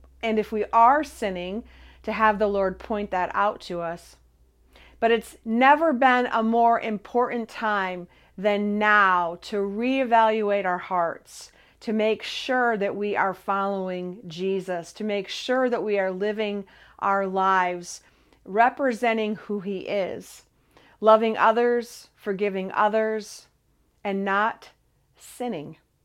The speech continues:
So we're gonna take that time today. We're gonna talk about that. We're gonna look at what God's Word says. I'm gonna share some personal insight.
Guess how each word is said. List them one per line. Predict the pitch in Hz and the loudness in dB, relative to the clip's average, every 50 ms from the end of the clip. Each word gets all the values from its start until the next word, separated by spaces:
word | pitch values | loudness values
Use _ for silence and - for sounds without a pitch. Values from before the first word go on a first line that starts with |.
| _ _ _ _ _ _ - - - - | _ _ _ _ _ _ -20 -20 -18 -6
So | - 240 | 0 4
we're | 240 247 | 4 6
gonna | 247 240 | 6 4
take | 240 - 269 285 285 - | 4 4 4 4 4 4
that | 285 247 226 - | 4 4 4 2
time | - 240 226 214 214 214 208 | 2 0 2 2 2 -2 -4
today. | 202 202 202 196 196 208 | -2 0 0 0 0 0
We're | 208 208 | -2 -4
gonna | 196 202 196 196 | -4 -4 -4 -4
talk | 196 - 240 233 240 240 240 | -4 -2 2 2 2 2 2
about | 202 208 190 185 185 - | 0 2 2 0 0 2
that. | 196 190 190 190 | 2 2 2 2
We're | 214 202 | 0 -4
gonna | 208 202 202 202 | -4 -4 -4 -2
look | 214 202 220 | -4 -4 -4
at | 214 202 | -4 -4
what | 208 196 - | -4 -4 -2
God's | 196 190 196 185 190 190 | -2 -2 -2 -2 -6 -6
Word | 185 208 220 233 247 254 254 226 | -2 0 2 4 4 2 0 -2
says. | - - 202 190 180 190 208 202 - | -6 -2 0 0 2 2 0 -2 -2
I'm | - 220 208 208 | -4 -2 -2 -2
gonna | 226 233 220 220 | -2 -2 -2 -2
share | - - - 214 208 208 208 208 208 208 | -4 -4 -2 0 0 0 0 -2 -4 -6
some | - - - 202 196 196 190 | -6 -6 -4 -4 -4 -4 -8
personal | - - 262 269 254 262 269 240 220 208 190 | -10 -8 -6 -6 -6 -6 -6 -4 -4 -4 -4
insight. | - 202 190 190 185 - 202 190 185 180 190 233 - - | -6 -6 -8 -8 -8 -6 -6 -4 -4 -4 -6 -8 -10 -16